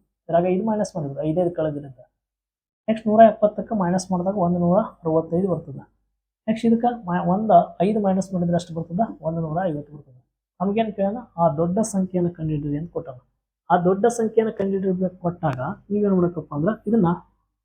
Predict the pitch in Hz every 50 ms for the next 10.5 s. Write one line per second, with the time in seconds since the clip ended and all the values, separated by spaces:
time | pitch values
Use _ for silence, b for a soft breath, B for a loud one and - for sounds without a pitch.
0 | _ _ 165 175 170 175 180 - - 156 165 196 220 190 156 139 135 - - -
1 | - _ _ _ _ _ _ _ _ _ _ _ _ _ _ _ _ _ _ _
2 | _ _ - 180 185 214 240 233 - 226 233 233 226 175 175 175 202 202 214 208
3 | 208 - 196 214 220 175 175 190 202 - - - 190 190 185 180 - 160 156 -
4 | 170 185 202 196 185 202 226 247 233 - - - - - 180 170 170 170 170 165
5 | 170 165 170 202 - - 220 214 214 - 180 190 190 175 175 175 175 175 170 170
6 | - 175 165 151 165 170 175 175 170 170 147 - - 143 135 131 139 185 226 -
7 | _ _ _ _ _ _ - 208 214 - 151 156 165 190 190 185 185 180 180 180
8 | 170 160 151 - 165 165 175 180 175 175 175 170 170 170 165 165 175 156 151 147
9 | 147 - 156 147 139 143 143 147 160 190 208 - _ 175 175 170 156 151 - -
10 | 175 165 - - 151 143 - _ 214 _